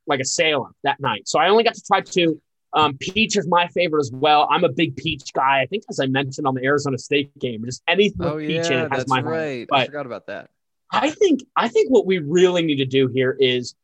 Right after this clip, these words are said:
Speaker 1: we need to get a pack for our, for ourselves for this matchup tomorrow. Um, and everyone, we can do a taste test because nobody else is gonna be in studio to steal them. Maybe we can swing that. If,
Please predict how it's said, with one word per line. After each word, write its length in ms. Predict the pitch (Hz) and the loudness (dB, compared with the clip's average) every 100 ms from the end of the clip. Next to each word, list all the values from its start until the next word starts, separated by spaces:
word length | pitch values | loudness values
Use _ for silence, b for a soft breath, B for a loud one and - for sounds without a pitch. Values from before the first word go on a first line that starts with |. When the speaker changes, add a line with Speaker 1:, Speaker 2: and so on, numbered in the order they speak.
| _ - | _ -2
Speaker 1:
we 120 | 170 | 2
need 80 | 269 | 2
to 60 | 240 | 2
get 220 | 156 170 | 2 2
a 80 | 143 | 2
pack 360 | 131 151 151 - | -2 -2 -2 -2
for 120 | - 151 | 2 4
our, 240 | 127 123 _ | 4 2 _
for 100 | 160 | 2
ourselves 760 | 139 117 - 151 147 127 110 - | 2 0 0 4 4 2 -2 -10
for 140 | 151 | -4
this 160 | 135 131 | -4 -2
matchup 420 | 139 127 - 113 | -2 -2 -4 -10
tomorrow. 440 | - 127 120 107 87 _ _ _ - | -8 -4 -2 -4 -10 _ _ _ -4
Um, 240 | 147 131 131 | 2 2 2
and 80 | 143 | 0
everyone, 340 | 151 151 143 | 2 0 0
we 80 | 139 | -4
can 120 | 143 | -2
do 100 | 135 | 0
a 40 | 131 | 0
taste 340 | 147 139 135 | 0 -2 -2
test 220 | 123 - | -10 -10
because 340 | 139 131 139 131 _ _ - | -10 -4 -6 -6 _ _ 0
nobody 300 | 170 202 220 | 2 4 4
else 180 | 214 208 | 4 0
is 80 | 165 | -2
gonna 160 | 196 | 0
be 120 | 180 180 | 0 -2
in 80 | |
studio 360 | 165 175 170 180 | -2 -2 2 4
to 60 | 156 | 2
steal 320 | 143 170 170 | 0 0 2
them. 100 | 143 | 2
Maybe 160 | 135 139 | 2 0
we 160 | 170 160 | -2 -4
can 160 | 139 | -4
swing 340 | 131 - 147 135 | -6 -4 -4 -2
that. 140 | 117 | -2
If, 140 | 156 | -2